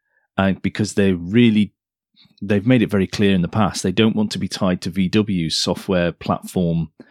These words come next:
and the constraints that brings. But the decision on which sort of software they're gonna go with won't be made till next year.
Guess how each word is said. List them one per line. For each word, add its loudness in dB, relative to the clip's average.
and 2
the -4
constraints -2
that -2
brings. -4
But 2
the 2
decision 4
on 8
which 2
sort 2
of -4
software 2
they're 4
gonna 4
go 4
with 4
won't 0
be -2
made 0
till -6
next -2
year. 0